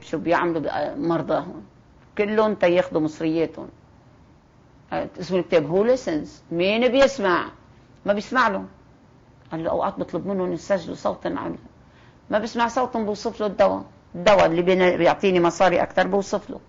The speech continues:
قال له: "أنا لأني مديوم صير بعمل فيهم هيك"، بجيبهم ببتسم قدامهم وهيك بدق لهم على كتفهم، بيبكوا شوي وبيقوموا يروحوا.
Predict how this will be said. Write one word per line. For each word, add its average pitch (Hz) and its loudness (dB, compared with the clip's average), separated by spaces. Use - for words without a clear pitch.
قال 208 -4
له: 208 0
"أنا 226 0
لأني 226 0
مديوم 214 2
صير 190 -2
بعمل 180 2
فيهم 185 -2
هيك"، 165 -2
بجيبهم 175 -4
ببتسم 175 -6
قدامهم 156 0
وهيك 170 -4
بدق 143 -8
لهم 156 0
على 160 -2
كتفهم، 185 -8
بيبكوا 185 -2
شوي 170 2
وبيقوموا 156 0
يروحوا. 147 -8